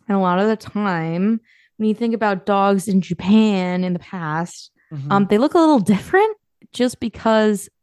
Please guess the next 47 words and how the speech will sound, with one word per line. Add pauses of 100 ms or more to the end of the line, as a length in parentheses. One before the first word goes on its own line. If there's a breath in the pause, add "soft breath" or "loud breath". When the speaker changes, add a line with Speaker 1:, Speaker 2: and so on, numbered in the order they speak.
(140)
Speaker 1:
obviously
when
dogs
evolved
over
time, (400)
they
were
evolved
for
different
purposes.
But
I'm
thinking,
like, (140)
the
ability
for
them
to
look
a
little
wolf-like. (340 soft breath)
They're
definitely
not
wolves. (300)
Speaker 2:
Mm-hmm. (140)
Speaker 1:
You
can
definitely
tell
the
difference
between,
like,
a
wolf
and
a
dog, (280)
um,
but
they're
definitely